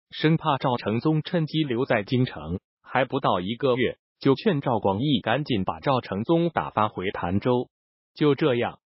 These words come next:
赵承宗连个婚假都没过舒服，就得灰溜溜的回去了。显然，卢多逊的所作所为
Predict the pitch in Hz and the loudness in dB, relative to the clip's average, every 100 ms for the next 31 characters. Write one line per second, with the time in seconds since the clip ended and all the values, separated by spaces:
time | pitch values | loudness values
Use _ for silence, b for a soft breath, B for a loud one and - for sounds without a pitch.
0 | - 170 139 - 123 160 180 175 127 151 | -2 2 2 0 -2 2 2 2 0 2
1 | 156 135 147 147 110 - 139 131 110 127 | 2 2 0 2 2 2 0 2 2 0
2 | 143 104 - 147 - 90 - _ - 135 | 0 -2 0 -2 0 -4 -4 _ -4 -2
3 | 123 98 - 170 165 160 151 139 139 120 | 0 -2 0 2 4 2 0 0 2 0
4 | - 92 117 143 95 78 _ _ _ _ | 2 0 2 4 4 2 _ _ _ _
5 | _ - - 110 107 90 98 - _ - | _ -2 2 4 4 0 -2 -6 _ -2
6 | 139 180 180 180 202 143 113 - 76 - | 2 4 4 2 0 -2 -2 -2 -2 0
7 | 131 92 78 80 92 | 0 0 0 2 2